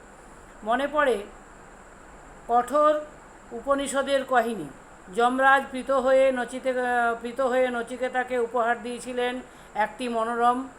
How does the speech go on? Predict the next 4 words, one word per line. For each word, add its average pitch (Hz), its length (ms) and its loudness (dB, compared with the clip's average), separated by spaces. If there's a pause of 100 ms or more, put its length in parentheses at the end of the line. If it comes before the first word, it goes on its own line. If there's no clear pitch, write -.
(160)
মালা, 196 400 2 (1700)
সৃন্ধা 254 520 -4 (720)
চেতক 277 560 2 (360)
শব্দস্য 277 760 2